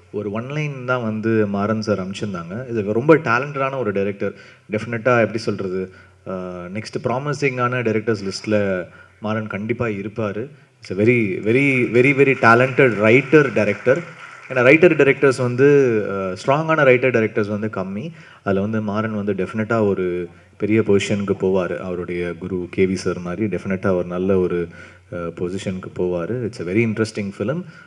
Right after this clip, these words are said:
அ, படம் ஸ்க்ரீன் பிளேவாவே ரொம்ப இன்ட்ரெஸ்டிங்கா இருக்கும். அதாவது, அந்த பிளாக்மெயில்ன்ற விஷயம் ஆரம்பிச்சு எப்படி லிங்க் ஆகி, லிங்க் ஆகி, அ, எத்தனை பேருடைய லைஃபை வந்து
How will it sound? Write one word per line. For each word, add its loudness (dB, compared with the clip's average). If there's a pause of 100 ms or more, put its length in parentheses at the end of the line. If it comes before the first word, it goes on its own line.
(160)
அ, -6
படம் 0 (100)
ஸ்க்ரீன் -2
பிளேவாவே 0
ரொம்ப -6
இன்ட்ரெஸ்டிங்கா -4
இருக்கும். -8
அதாவது, -6
அந்த -2
பிளாக்மெயில்ன்ற -6
விஷயம் -4
ஆரம்பிச்சு -6
எப்படி 0
லிங்க் -4
ஆகி, -2
லிங்க் -6
ஆகி, -2 (340)
அ, -4
எத்தனை -2
பேருடைய 2
லைஃபை -4
வந்து -2